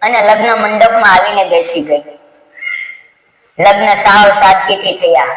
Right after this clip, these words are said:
ન ઢોલ વાગ્યા, ના નૃત્ય થયું. બસ એક શાંતિ અને અજીબ સ્થિતિ હતી.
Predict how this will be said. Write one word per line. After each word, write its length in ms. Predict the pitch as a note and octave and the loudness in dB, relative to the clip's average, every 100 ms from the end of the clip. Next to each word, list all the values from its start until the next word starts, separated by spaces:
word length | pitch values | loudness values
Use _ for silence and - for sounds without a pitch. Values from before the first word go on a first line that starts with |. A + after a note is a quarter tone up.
| - - _ _ _ _ G3 | -14 -20 _ _ _ _ 0
ન 260 | C4 C4+ | 2 2
ઢોલ 280 | A#3+ C#4 C4+ | 2 4 4
વાગ્યા, 420 | B3+ B3 C4+ B3+ | 4 4 4 4
ના 260 | B3 B3 A#3+ | 2 0 0
નૃત્ય 420 | A3+ C#4+ D4 C4+ | -2 -4 -2 -2
થયું. 680 | C4 A3+ A3+ F#3 D#3 - - _ _ _ _ _ - | -2 -2 -2 -2 -6 -10 -20 _ _ _ _ _ -2
બસ 320 | G#3 B3 A#3+ | 2 2 2
એક 220 | G#3 G3+ | 0 0
શાંતિ 580 | - F#3+ F#3+ F3+ E3+ D#3 - - _ _ _ - | -2 0 0 -2 -4 -6 -6 -14 _ _ _ -6
અને 180 | A3 A3+ | -2 2
અજીબ 360 | G3 F#3+ C4 | 2 2 -2
સ્થિતિ 500 | - - G#3+ G#3+ G3+ | -2 -6 -6 -6 -2
હતી. 480 | E3+ E3+ E3 E3 - | -2 -2 -8 -10 -18